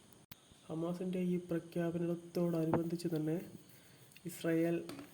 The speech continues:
വക്താക്കളുടെ പ്രതികരണവും വന്നു കഴിഞ്ഞിരിക്കുകയാണ്. ഇസ്മായിൽ ഹനിയയുടെ പിൻഗാമിയായി യഹ്യ സിൻവർ എത്തിയിരിക്കുകയാണ്. അയാളെ ഉന്മൂലനം ചെയ്ത് ഈ സംഘടനയെ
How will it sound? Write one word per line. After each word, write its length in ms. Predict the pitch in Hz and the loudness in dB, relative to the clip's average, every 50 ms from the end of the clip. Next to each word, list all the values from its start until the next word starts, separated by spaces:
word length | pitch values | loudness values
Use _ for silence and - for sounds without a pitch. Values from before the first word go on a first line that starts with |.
| - - - | -20 -6 -4
വക്താക്കളുടെ 680 | 180 160 - - 160 156 151 - 151 151 147 151 160 180 180 - - - | -2 -2 0 0 0 0 0 0 -2 -2 -2 -2 -4 -6 -8 -10 -16 -4
പ്രതികരണവും 600 | - 156 147 156 151 160 156 160 160 156 160 156 | -4 -2 -2 0 0 0 0 2 2 2 2 2
വന്നു 200 | 151 143 139 143 143 | 0 0 0 0 0
കഴിഞ്ഞിരിക്കുകയാണ്. 720 | 139 135 135 131 131 139 135 - 143 135 131 - - 135 135 - - - - - - - - - _ - - - - - - - - - | 0 0 -2 -2 -4 -6 -6 -8 -8 -10 -10 -10 -12 -12 -12 -12 -16 -18 -18 -20 -20 -20 -20 -20 _ -20 -20 -20 -18 -18 -18 -18 -14 -8
ഇസ്മായിൽ 440 | 190 185 180 - 202 202 208 214 214 | -6 -6 -4 0 2 2 4 4 4
ഹനിയയുടെ 560 | 196 190 190 190 190 190 190 190 190 185 185 185 185 | 2 2 2 2 2 2 2 2 2 2 2 0 0
പിൻഗാമിയായി 760 | 180 180 160 160 160 160 170 170 165 175 170 160 156 156 160 156 | 0 0 0 0 0 2 2 2 4 2 2 2 2 2 0 0
യഹ്യ 300 | 151 147 156 165 165 165 | 0 0 2 2 2 0
സിൻവർ 340 | 165 - 160 156 151 156 151 | 0 2 2 2 4 4 2
എത്തിയിരിക്കുകയാണ്. 760 | 147 147 - 147 143 139 143 - 143 139 131 127 131 135 143 160 165 - - - - - - - - - - - | 2 2 2 2 2 2 0 -2 0 0 2 2 0 -2 -4 -6 -8 -12 -18 -20 -20 -20 -20 -20 -20 -20 -10 -4
അയാളെ 360 | 160 156 156 156 160 165 165 175 170 175 180 175 - - _ - - - | -2 0 0 2 0 0 0 0 0 -2 -4 -6 -10 -12 _ -20 -6 -4
ഉന്മൂലനം 560 | 175 165 170 170 175 175 180 180 175 175 175 180 | 0 2 2 4 4 4 4 4 4 4 4 4
ചെയ്ത് 260 | 180 170 165 160 165 | 4 2 2 4 4
ഈ 120 | 160 160 170 170 - | 4 2 2 0 0
സംഘടനയെ 580 | 165 156 160 165 170 170 175 175 175 175 180 | 0 2 2 2 0 0 0 2 2 2 2